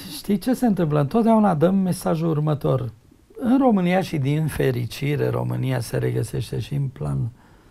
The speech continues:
eu știu, în planul, ă, internațional al ariei de răspândire a limbii României, se regăsește cu cele patru dialecte mari:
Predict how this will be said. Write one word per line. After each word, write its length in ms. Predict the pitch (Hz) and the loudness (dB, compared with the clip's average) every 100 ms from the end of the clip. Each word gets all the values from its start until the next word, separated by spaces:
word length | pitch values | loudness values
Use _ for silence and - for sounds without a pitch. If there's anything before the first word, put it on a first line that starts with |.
| - - | -20 -10
eu 100 | 131 | -8
știu, 460 | - 139 92 62 131 | -6 -6 -4 -4 -6
în 60 | 131 | -8
planul, 540 | - 101 65 64 - 127 | -8 -6 -4 -4 -6 -6
ă, 1500 | 131 135 131 - - - - - - - - - - - - 175 | -8 -8 -10 -14 -16 -18 -20 -20 -20 -20 -20 -20 -20 -14 -4 -2
internațional 1200 | 233 - 160 135 135 131 - 131 123 156 202 202 - - - - - - _ | -2 -4 -4 -2 -2 -4 -6 -6 -4 -2 -2 -4 -10 -20 -20 -20 -20 -20 _
al 320 | - 139 127 | -4 0 0
ariei 480 | 131 151 160 131 123 | 2 4 4 2 0
de 140 | 113 123 | -2 -2
răspândire 840 | 117 - - 120 120 147 190 214 | -2 -4 -4 -2 0 0 0 0
a 140 | 131 117 | -2 -2
limbii 320 | 123 127 120 | -2 -2 -2
României, 960 | 117 120 120 139 190 180 151 127 127 123 123 | -2 -2 -2 0 0 0 0 -2 -2 -2 -4
se 200 | 123 - | -6 -4
regăsește 560 | 156 139 139 156 151 170 | -4 -2 -4 -4 -6 -6
cu 160 | 143 127 | -8 -8
cele 280 | - 156 | -6 -6
patru 380 | 135 - 143 151 | -6 -8 -8 -10
dialecte 580 | 143 139 131 135 135 - | -8 -8 -8 -10 -14 -14
mari: 340 | 135 123 - | -12 -12 -14